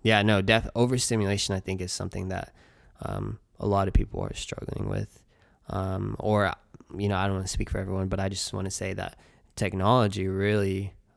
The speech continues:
um, doesn't help with overstimulation because we're often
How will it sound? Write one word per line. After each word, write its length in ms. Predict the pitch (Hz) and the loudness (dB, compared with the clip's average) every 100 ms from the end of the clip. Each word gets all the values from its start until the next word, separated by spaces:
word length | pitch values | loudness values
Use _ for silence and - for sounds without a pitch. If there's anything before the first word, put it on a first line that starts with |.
| - | -10
um, 300 | 92 92 95 | -6 -4 -4
doesn't 320 | 95 101 98 | -2 -2 -4
help 260 | 87 92 - | -6 -8 -8
with 120 | - | -6
overstimulation 680 | 78 - - 90 87 87 95 | -6 -6 -8 -8 -6 -6 -6
because 240 | 92 98 95 | -6 -8 -8
we're 140 | 85 | -4
often 880 | 87 101 98 - - - 101 98 | 0 0 0 -6 -16 -10 -6 -6